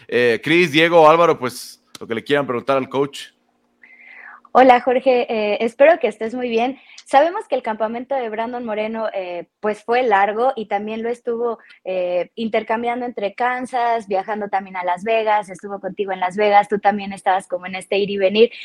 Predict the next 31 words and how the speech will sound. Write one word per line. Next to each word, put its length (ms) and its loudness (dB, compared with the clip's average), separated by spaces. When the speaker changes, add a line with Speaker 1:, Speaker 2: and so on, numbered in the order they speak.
Speaker 2:
¿Qué 120 4
tan 180 6
difícil 540 -2
fue, 240 6
pues, 200 0
adaptar 380 4
los 200 -6
entrenamientos 840 -6
y 60 -6
todo 180 -4
lo 140 -6
que 120 -12
tenía 280 -8
que 100 -4
hacer 260 -6
Brandon, 440 -2
eh, 260 2
pues, 200 -2
con 140 0
este 200 -2
cambio 280 -2
de 120 0
ciudades 760 0
y, 120 -8
pues, 240 -4
no 120 -8
estando 360 -2
todo 220 0
el 120 -6
tiempo 300 -6
juntos? 480 -16